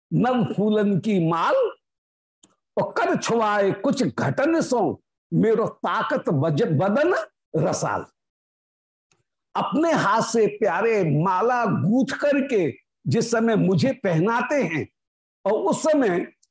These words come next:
पहनाते समय बड़ी चंचलता पूर्वक कहीं मेरे वक्षों का स्पर्श प्राप्त हो जाए, इसको प्राप्त करके वे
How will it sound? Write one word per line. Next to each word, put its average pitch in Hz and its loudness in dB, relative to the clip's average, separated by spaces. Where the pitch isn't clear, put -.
पहनाते 277 2
समय 220 0
बड़ी 262 2
चंचलता 247 0
पूर्वक 240 0
कहीं 233 0
मेरे 254 4
वक्षों 254 0
का 233 0
स्पर्श - -2
प्राप्त 247 -2
हो 226 2
जाए, 220 2
इसको 262 -2
प्राप्त 202 -4
करके 196 0
वे 214 2